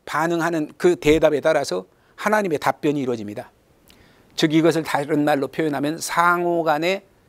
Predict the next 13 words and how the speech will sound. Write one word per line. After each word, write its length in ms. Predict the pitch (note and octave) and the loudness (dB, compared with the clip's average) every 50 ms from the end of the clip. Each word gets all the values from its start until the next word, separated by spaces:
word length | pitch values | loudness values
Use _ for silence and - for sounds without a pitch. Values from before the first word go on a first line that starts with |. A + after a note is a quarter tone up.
| _ _ - | _ _ -14
변론이죠. 840 | - - B2+ C#3+ D3+ E3+ F3 F3+ E3 C#3+ A#2+ F#2+ G2 A#2 B2+ G#2 _ _ _ _ _ _ _ _ _ _ _ _ _ _ _ _ _ _ - - - _ _ _ - - - - _ _ _ _ _ _ - | -2 2 4 4 4 4 2 0 0 -2 -4 -4 -8 -10 -12 -12 _ _ _ _ _ _ _ _ _ _ _ _ _ _ _ _ _ _ -20 -20 -20 _ _ _ -20 -20 -20 -20 _ _ _ _ _ _ 0
부른 340 | - E3 E3+ F#3+ G3 F#3+ F3+ | 4 6 6 8 6 6 6
자와 380 | F#3 F3 F3+ G3 G3 - - _ | 6 6 6 6 4 2 -2 _
부름을 380 | - D#3+ D#3 E3+ E3+ D#3 D3 | -2 2 2 4 4 2 0
받은 360 | - - C#3 C3+ D3+ C#3+ D3 | 0 -2 0 0 0 0 0
자의, 380 | C3+ C3+ B2 B2+ D3 F3+ - - _ - | 0 0 2 2 2 0 -2 -8 _ -4
에, 140 | A#2+ A2 A2 | -4 -4 -4
변론입니다. 800 | - - C#3 C3 C3 C3+ C3 A#2+ A2 G2+ F#2 F2 G2+ - - _ _ _ _ _ _ _ _ _ _ _ _ _ _ _ _ - - _ _ _ _ _ _ _ _ _ _ _ _ _ _ _ _ _ _ _ _ _ _ _ _ _ _ - _ _ _ _ _ _ _ _ _ _ _ _ - | 0 2 2 4 4 4 2 2 0 -4 -6 -10 -12 -20 -20 _ _ _ _ _ _ _ _ _ _ _ _ _ _ _ _ -20 -20 _ _ _ _ _ _ _ _ _ _ _ _ _ _ _ _ _ _ _ _ _ _ _ _ _ _ -20 _ _ _ _ _ _ _ _ _ _ _ _ 6
모세는 460 | C3 E3+ G#3+ - A3 G#3+ A3 A3 F#3+ | 8 8 10 10 8 6 6 4 0
어찌하든지 540 | E3 E3+ - - G3+ F#3 F#3 F#3 F3+ F3 E3 | 0 -2 0 0 0 0 0 -2 -2 -2 -4
소명을 500 | - - B3 A#3+ A#3 A3 F#3 D#3+ D3+ - - | -2 -2 -2 -2 -2 -4 -4 -4 -4 -6 -4
피하려고 560 | - - - - B3 A#3+ B3 A#3 G#3+ G3 F3+ | -2 0 2 2 4 2 4 2 0 0 0
합니다. 400 | D3 C#3 B2 A#2 G#2 G2+ E2+ | -6 -6 -10 -12 -16 -18 -20